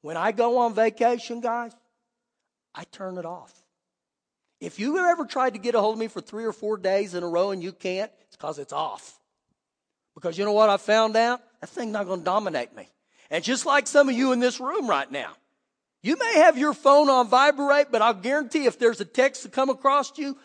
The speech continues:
you think you're so important, you gotta respond. I've been there.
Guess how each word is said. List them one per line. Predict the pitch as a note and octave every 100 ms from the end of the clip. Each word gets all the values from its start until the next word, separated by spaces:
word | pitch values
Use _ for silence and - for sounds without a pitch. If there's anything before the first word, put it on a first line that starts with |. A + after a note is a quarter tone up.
| -
you | E3+ B3+
think | E4 E4 E4 -
you're | D4+
so | D4+ - D4 D4+
important, | G3+ D4+ D#4 F#3
you | G#3+ C4
gotta | A3+ G3
respond. | G3+ - A3 A#3+ B2+ - _ _ _ _ _ _ _ _ _ _ _ _ _ _ _ _ _ _ _ _ _ _ _
I've | A#3+ C#4+
been | D4 F#4+ G4
there. | E4 G#3+